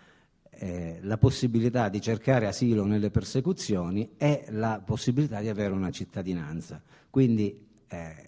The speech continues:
sono diritti, sono diritti umani inalienabili. Per cui limitare questi diritti nel nome di non meglio precisati motivi, la sicurezza, l'identità, tutte ste cose,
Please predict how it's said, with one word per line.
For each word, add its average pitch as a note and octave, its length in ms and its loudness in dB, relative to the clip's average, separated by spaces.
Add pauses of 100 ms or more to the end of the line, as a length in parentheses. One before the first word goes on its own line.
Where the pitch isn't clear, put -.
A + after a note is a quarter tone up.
(140)
sono F2+ 240 -10
diritti, G#2 800 0
sono G#2+ 280 -2
diritti B2+ 600 2 (220)
umani G#2 560 0
inalienabili. F2 760 -4 (360)
Per - 120 8
cui D3+ 140 10
limitare C#3 640 8
questi A#2 280 -2
diritti B2 500 4
nel A2 160 2
nome B2 300 8
di A2+ 220 -2 (600)
non C#3+ 220 8
meglio C3 420 8
precisati A#2+ 680 0
motivi, A#2 580 2
la G2 160 -10
sicurezza, G#2 720 -4
l'identità, G#2 800 -4
tutte G#2 260 -12
ste A#2 220 -6
cose, G2 360 -6